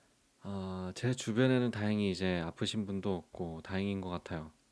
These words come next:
근데 이제 여러분들도 그런 피해가 없었으면 좋겠고, 어, 특히 자영업 하시는 분들 많이 힘드신 거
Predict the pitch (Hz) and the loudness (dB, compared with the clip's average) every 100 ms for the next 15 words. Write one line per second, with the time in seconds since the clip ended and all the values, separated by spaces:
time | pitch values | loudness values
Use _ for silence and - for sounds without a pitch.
0 | - - 92 87 85 92 90 95 101 101 | -20 -12 -6 -4 -4 -2 0 2 0 0
1 | 95 95 101 107 - 98 95 87 92 - | 0 -2 0 -2 -2 -2 0 0 -6 -8
2 | 120 104 87 - 104 104 90 - 170 - | -4 -2 -2 -4 -4 -4 -4 -6 -10 -6
3 | 117 131 143 - - - - - - _ | 0 0 0 -8 -20 -20 -20 -20 -20 _
4 | _ _ _ 92 95 92 92 92 92 92 | _ _ _ -8 -6 -4 -4 -6 -6 -6
5 | 92 95 - - - - 101 98 92 98 | -8 -12 -18 -20 -12 -6 -2 -2 -4 -8
6 | _ _ _ _ _ _ _ _ _ _ | _ _ _ _ _ _ _ _ _ _
7 | _ - 104 107 107 104 110 110 110 95 | _ -4 0 0 0 -2 -4 -2 -2 0
8 | 95 90 87 92 95 131 131 131 127 117 | 0 0 0 -2 -2 -2 0 2 2 0
9 | - 113 104 104 104 98 90 | -2 -2 0 0 2 0 -2